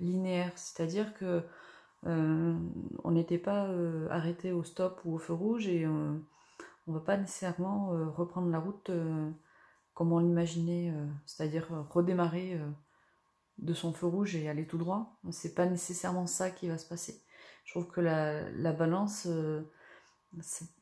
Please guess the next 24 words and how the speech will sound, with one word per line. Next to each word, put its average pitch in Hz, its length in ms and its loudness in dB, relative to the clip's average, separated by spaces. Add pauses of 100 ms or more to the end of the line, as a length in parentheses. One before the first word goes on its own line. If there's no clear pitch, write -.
(160)
c'est - 400 -2
pas 226 160 6
un 220 40 6
mouvement, 180 640 2
euh, 151 260 0
linéaire, 180 460 0
vous 165 60 -2
voyez, 156 320 -2
on 170 160 0
est, 147 220 -4
on 156 100 -4
n'est 160 80 0
pas 160 120 -4
dans 170 140 -4
un 170 80 2
truc 175 180 -4
qui - 80 -16
fait 170 160 -10
comme 160 220 -4
ça, 196 340 -2
on 190 60 -2
est 180 80 -2
dans 151 180 -4
un, 143 80 -8